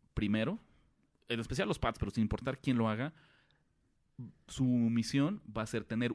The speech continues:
un primer drive larguísimo para sacar al otro quarterback titular del campo, para dejarlo fuera el mayor tiempo posible. Esa yo creo que va a ser la misión de juego de las ofensivas, ayudar a su defensiva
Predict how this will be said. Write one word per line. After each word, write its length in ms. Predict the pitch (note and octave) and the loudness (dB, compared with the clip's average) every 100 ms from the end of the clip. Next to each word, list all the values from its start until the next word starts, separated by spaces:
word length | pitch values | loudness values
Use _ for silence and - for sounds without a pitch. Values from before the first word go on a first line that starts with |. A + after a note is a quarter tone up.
| - | 0
un 220 | E3+ D3+ | 0 2
primer 360 | C3 B2+ B2 A#2 | 2 2 2 0
drive 320 | A2+ A2 - - | -2 -2 -4 -4
larguísimo 840 | A#2 G#2+ A2 A#2+ F#3 G3+ G#3+ C#4 _ _ _ - | 0 2 0 0 -2 2 2 0 _ _ _ 0
para 180 | A3+ | 0
sacar 340 | - - B2 - | 0 -2 -2 0
al 220 | A2+ A#2+ | 2 2
otro 240 | C#3 C#3+ - | 2 0 -2
quarterback 340 | B2 A#2 A#2 | 0 -2 -2
titular 480 | A2+ G2+ G2+ D3 D#3 _ _ - | -4 -2 -2 -2 -6 _ _ -8
del 240 | F#2+ F2+ | -6 -4
campo, 320 | F2+ F2 - - | -4 -4 -6 -4
para 160 | G#2+ | -4
dejarlo 360 | G#2+ - C#3+ C#3 | -4 -2 -2 -2
fuera 340 | C3+ C3 D3+ - _ _ _ _ _ A#2+ | -2 -2 -4 -8 _ _ _ _ _ 0
el 140 | A2+ | 4
mayor 280 | A2 A2+ A2 | 4 4 2
tiempo 220 | A#2+ G#2 | -2 -4
posible. 400 | F2 - D#2+ - _ _ _ _ _ _ _ _ - | -8 -10 -12 -14 _ _ _ _ _ _ _ _ -2
Esa 220 | D3 D#3 | 0 2
yo 80 | D3 | 2
creo 100 | D3 | 2
que 80 | C3 | -2
va 60 | |
a 20 | |
ser 140 | B2+ B2+ | 0 0
la 80 | A2 | 0
misión 280 | G#2+ B2+ | 0 0
de 60 | B2+ | 0
juego 200 | B2 A#2+ | 0 -2
de 120 | A2 | 0
las 160 | F#2+ - | -4 -4
ofensivas, 360 | G2+ G#2+ A2+ - | -4 0 0 2
ayudar 340 | A#2+ A2+ F3 | 2 2 2
a 60 | G3 | 0
su 180 | - A#3+ | -2 0
defensiva 640 | G#3+ C3 A#2 D3+ D#3+ | 0 0 0 2 2